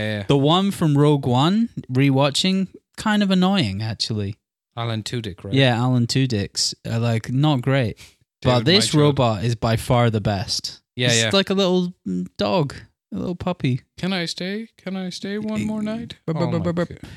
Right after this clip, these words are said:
Speaker 2: He's the
Speaker 1: Good.
Speaker 2: best.
Speaker 1: Anyway, yeah. Then all of a sudden, Stellan Skarsgård's like, "Motherfucker, don't have anything on you that you're not in control of." It's a, and we're
Speaker 2: The
Speaker 1: all,
Speaker 2: Heat.
Speaker 1: all
Speaker 2: He's playing the Heat game.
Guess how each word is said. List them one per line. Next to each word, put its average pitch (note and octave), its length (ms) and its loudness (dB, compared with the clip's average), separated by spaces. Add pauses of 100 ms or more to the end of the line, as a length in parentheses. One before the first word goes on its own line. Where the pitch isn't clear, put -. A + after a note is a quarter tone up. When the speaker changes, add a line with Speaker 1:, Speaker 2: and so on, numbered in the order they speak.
Speaker 2:
He's C3+ 140 -4
the A#2+ 60 0
Speaker 1:
Good. G#2+ 80 -2
Speaker 2:
best. A2+ 480 -4 (300)
Speaker 1:
Anyway, G#2 380 0
yeah. G#2+ 200 -2 (380)
Then C3 300 0
all A#2 140 -4
of G#2+ 80 -6
a - 20 -6
sudden, G#2+ 240 -4
Stellan A2 320 -4
Skarsgård's G#2 540 -6
like, G2 140 -10
"Motherfucker, G2 880 -14 (360)
don't A2 300 -2
have G2+ 160 -4
anything G#2 360 -6
on G2+ 160 -6
you G2 120 -8
that F#2 200 -10
you're G#2 160 -6
not G2 200 -6
in G2+ 60 -10
control G2+ 460 -8
of." F#2+ 260 -16
It's A2 180 -10
a, G#2 60 -10 (260)
and A#2 160 -6
we're A#2+ 140 -2
Speaker 2:
The A2+ 40 0
Speaker 1:
all, A2+ 140 0
Speaker 2:
Heat. C3+ 160 2
Speaker 1:
all B2+ 100 -2
Speaker 2:
He's - 380 -8
playing A2+ 260 -2
the G#2+ 80 0
Heat A#2+ 220 0
game. A2 260 -6